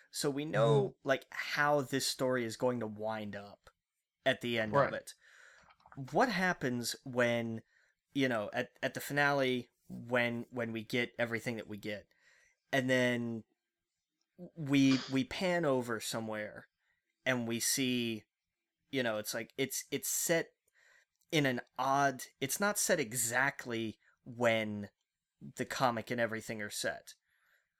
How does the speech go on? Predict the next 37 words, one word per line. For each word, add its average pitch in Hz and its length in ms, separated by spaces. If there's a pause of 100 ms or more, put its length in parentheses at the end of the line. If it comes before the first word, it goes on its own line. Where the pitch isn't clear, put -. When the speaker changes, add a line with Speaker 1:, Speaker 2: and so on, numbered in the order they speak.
(300)
Speaker 1:
So 120 260
it's, 117 240
it's - 160
a 143 60
little, 147 500
maybe 156 200
it's 160 120
a 160 40
little 143 240
further 123 580
back 104 480 (140)
than 127 140
that, 104 180
just - 220
a 202 40
little. 104 260 (1040)
And 120 440 (360)
we 135 200
pan 196 340
over 139 360
through, 131 520
through 131 240
the 117 80
streets 120 560
and 117 80
everything. 104 600 (420)
And, 110 440
you 123 120
know, 110 220 (420)
the, 127 400
the 131 120
camera 151 340
moves 127 260
past 104 300
this 113 160
movie 170 300
theater. - 480